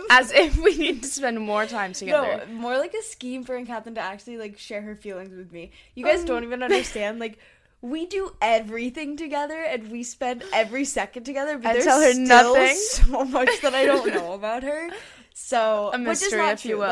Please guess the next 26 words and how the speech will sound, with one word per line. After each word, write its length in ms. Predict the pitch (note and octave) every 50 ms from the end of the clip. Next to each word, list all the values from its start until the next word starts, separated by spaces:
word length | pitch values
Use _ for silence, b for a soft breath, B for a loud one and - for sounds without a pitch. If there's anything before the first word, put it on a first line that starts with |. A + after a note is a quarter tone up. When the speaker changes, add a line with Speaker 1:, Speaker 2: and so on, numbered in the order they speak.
| F3
Speaker 1:
Like, 100 | G3+ A3+ b b b b b b b b b
Speaker 2:
It's, 120 | - D4+ C#4+ D4
Speaker 1:
I 140 | D#4+ E4+
know 160 | D#4+ D#4+ D#4 D4+
Speaker 2:
it's 100 | D#4+ D#4
Speaker 1:
her 60 | E4
Speaker 2:
not 140 | E4 E4 -
Speaker 1:
better 180 | C4 B3 B3+ C4
Speaker 2:
true 80 | C4+
Speaker 1:
than 120 | C4 D4 D4+
Speaker 2:
to 60 | C4+
Speaker 1:
everyone 460 | A#3+ A3 A3 G#3+ A#3 A#3 A3 G#3+ G3
else, 220 | F#3 G3 A3+ A3
but 140 | - A#3+ G#3+
there's, 180 | A3+ A3 A3 G#3+
like, 360 | G#3+ G3+ G3+ G3 G3+ G3+ F#3+
details 440 | - A3+ A3 G#3+ A3 A#3+ A3 G#3+ A3
of 100 | G#3+ G#3+
her 120 | A#3 G#3+
life 320 | G3+ F#3+ F3+ E3+ F#3 G#3 -
that 220 | A#3+ G3+ A#3 C4
Catherine 300 | C4+ C4+ B3 C4+ D#4 E4
keeps 240 | E4+ F#4 F#4 - -
private, 500 | - D#4+ D#4 F4 D#4+ G#3+ F3+ D#3 - -
so 320 | - A#3 A#3 A#3 A3+ G3+ - - -
Speaker 2:
De-, 1000 | B3 C4 E4 E4+ - - B3+ C4 D4 D#4+ D4 C#4 D4+ C4 - C4+ C4+ A#3+ -